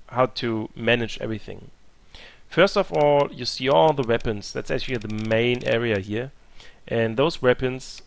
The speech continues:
that is, that are visible, you can use. I, I, I'd say arm and unarm. So you have always one main weapon,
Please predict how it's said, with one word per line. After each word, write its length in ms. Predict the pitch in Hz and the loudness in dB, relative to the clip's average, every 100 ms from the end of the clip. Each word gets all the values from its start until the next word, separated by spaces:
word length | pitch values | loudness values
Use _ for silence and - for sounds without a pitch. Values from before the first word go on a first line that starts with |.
| - | -8
that 180 | 110 107 - - | -4 -4 -6 -10
is, 200 | 101 - _ _ - | -10 -12 _ _ -8
that 160 | - 113 | -2 0
are 80 | 101 | 0
visible, 560 | 131 135 123 135 - - | 0 -2 0 0 0 -8
you 160 | 127 117 | -8 -8
can 420 | - 101 98 101 - - - - - - _ _ - | -4 -6 -6 -14 -20 -18 -14 -14 -16 -20 _ _ -14
use. 420 | 113 135 165 - - - - - - - - - - - _ - - - - | -4 -4 -4 -8 -8 0 0 0 -10 -20 -20 -20 -20 -20 _ -20 -20 -20 -12
I, 120 | - - | -8 0
I, 80 | 127 | 2
I'd 200 | 131 113 | 2 0
say 260 | 117 107 - | 0 -2 2
arm 400 | 113 127 131 - | 6 6 4 -6
and 220 | 135 120 - - | -6 -6 -8 -6
unarm. 480 | 123 123 107 101 113 | -4 -4 -6 -6 -4
So 140 | 151 | 0
you 140 | 139 | 4
have 120 | 143 156 | 4 4
always 300 | 156 147 - - | 2 2 -6 -4
one 300 | 131 127 123 | 6 6 8
main 220 | 127 156 | 4 4
weapon, 340 | 180 185 240 | 0 0 -6